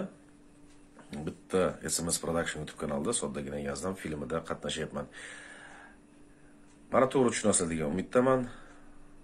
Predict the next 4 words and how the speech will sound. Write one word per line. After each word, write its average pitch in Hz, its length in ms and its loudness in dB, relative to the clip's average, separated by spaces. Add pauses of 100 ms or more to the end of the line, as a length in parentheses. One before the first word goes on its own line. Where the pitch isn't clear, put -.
(580)
Hammalaringizga 71 680 -2
xayrli 69 360 -4
kech. 117 200 2 (1400)
Ee, - 40 -8